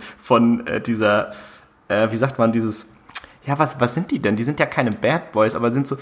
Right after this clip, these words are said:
so, so Kleinverbrecher halt. A-, anfangs Kleinverbrecher, ja. Aber so die, ne, diese geballte Power von so Kleinverbrechern,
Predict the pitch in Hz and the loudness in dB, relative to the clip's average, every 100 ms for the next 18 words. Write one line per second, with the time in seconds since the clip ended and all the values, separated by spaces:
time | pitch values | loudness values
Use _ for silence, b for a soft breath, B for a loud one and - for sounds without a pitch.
0 | B 131 139 - 175 208 202 110 101 92 | B 0 0 2 0 0 0 0 0 -2
1 | - - - - - - 151 - - 135 | -2 -6 -6 -8 -10 -14 -20 -6 -2 2
2 | 123 131 98 - - - 98 - - - | 2 0 -2 -4 -6 -4 -4 -6 -10 -10
3 | - - - 104 123 B B - 120 123 | -10 -8 -2 0 -2 B B 0 2 2
4 | 131 147 156 127 120 113 120 156 - - | 2 2 0 -2 -4 -2 0 0 -2 -4
5 | 151 151 143 131 117 - - 104 147 - | 0 2 2 0 -4 -6 -4 -2 -2 -4
6 | 143 139 147 - 175 185 | -6 -4 -2 0 0 0